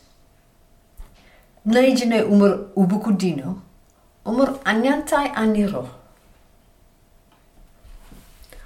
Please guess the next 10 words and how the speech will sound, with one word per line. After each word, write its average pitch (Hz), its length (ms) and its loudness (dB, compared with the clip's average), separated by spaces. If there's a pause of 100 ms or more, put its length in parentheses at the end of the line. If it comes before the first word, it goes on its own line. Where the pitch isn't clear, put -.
(540)
Angu 160 320 -4
Pilat 202 500 -2
ba 165 140 0
ye 165 160 -2
neheni 165 380 -4
humur 151 420 -10
a 147 80 -4
fangunum 160 640 -4
na 143 120 -6
benu. 131 400 -8